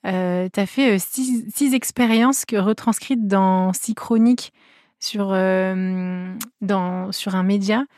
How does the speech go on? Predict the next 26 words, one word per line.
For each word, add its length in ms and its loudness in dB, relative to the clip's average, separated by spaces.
euh, 240 -4
qui 100 -14
s'appelle 340 -4
All 240 4
I 60 4
See. 380 0
Euh, 160 -4
je 80 -4
le 80 0
mettrai 400 0
en, 60 2
en 400 0
description 500 -4
de, 240 0
de 100 -2
l'épisode. 600 0
T'as 120 0
poussé 400 -2
encore 300 2
plus 200 -8
loin, 260 4
du 180 0
coup, 200 -4
euh, 100 4
cette, 280 -4
euh, 380 2